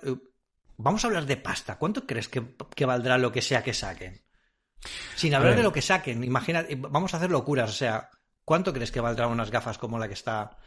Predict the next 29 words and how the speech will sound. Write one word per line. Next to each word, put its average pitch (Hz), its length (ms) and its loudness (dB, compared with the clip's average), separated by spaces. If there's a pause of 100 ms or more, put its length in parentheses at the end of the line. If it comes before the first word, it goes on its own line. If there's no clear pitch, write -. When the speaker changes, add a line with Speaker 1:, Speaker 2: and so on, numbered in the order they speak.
(300)
Speaker 1:
eh, 117 200 -4
rumoreando 113 560 -2
Apple? 95 380 -12 (460)
Speaker 2:
A 123 100 2
ver, 110 300 2 (100)
el 123 400 4
objetivo 139 640 4
de 170 140 4
Apple 165 540 0
es 131 240 -2
que 151 560 0
las 107 880 0
gafas, 147 600 0
va-, 123 200 0
digamos 113 500 0
que 160 140 2
va-, 143 280 -2
podríamos 139 400 2
tener 143 240 0
tres 113 240 0
fases, - 400 -4
¿vale? 104 240 0 (600)
El 127 120 6
objetivo 147 360 4
de 180 100 4
Apple 185 460 2
es 131 240 2
que 92 400 -4 (360)
esos, - 600 0